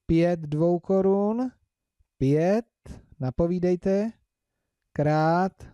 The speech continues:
dvou koruny. Ano, dvě rovná se dva, čtyři, šest, osm, deset. Ale pět krát dvě rovná se deset, to už umíte asi z paměti.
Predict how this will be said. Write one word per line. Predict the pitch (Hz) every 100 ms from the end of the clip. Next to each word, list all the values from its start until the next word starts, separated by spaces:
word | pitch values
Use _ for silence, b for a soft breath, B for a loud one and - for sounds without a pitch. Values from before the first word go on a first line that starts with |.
| _ _ _ _ -
dvou | 127 143
koruny. | 143 160 151 123 107
Ano, | 120 131 95
dvě | 95 98 120 143 180 247 262 b b b b b
rovná | 127 156 185 196 202
se | 208 - 214 214 226 233 _ _ _ _ _ _ _ _ _ _ _ -
dva, | 160 180 185
čtyři, | 175 - 165 165 151
šest, | - 156 156 - -
osm, | 139 - 139 127 - 117
deset. | 135 131 - 98 - -
Ale | - 120 113
pět | 123 120
krát | 139 131 123
dvě | 120 123 117
rovná | 120 120 123 120
se | 117
deset, | 107 - 120
to | 120
už | 113 -
umíte | 123 113 123
asi | 104 -
z | 107
paměti. | 117 107 104 95 82 73